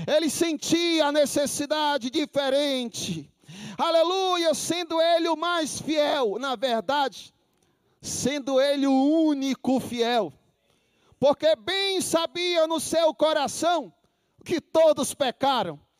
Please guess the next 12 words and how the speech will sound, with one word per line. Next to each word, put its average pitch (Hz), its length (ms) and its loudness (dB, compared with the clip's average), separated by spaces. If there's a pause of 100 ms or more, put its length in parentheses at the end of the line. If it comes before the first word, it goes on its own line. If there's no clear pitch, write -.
(260)
e 349 160 -2
destituídos 330 960 0
estão 330 640 -2
ou 302 160 2
estavam 339 720 0 (240)
da 330 180 -2
glória 311 540 2
de 254 160 -4
Deus. - 920 -2 (480)
Bem 427 300 -2
sabia 339 800 2
ele 277 360 -2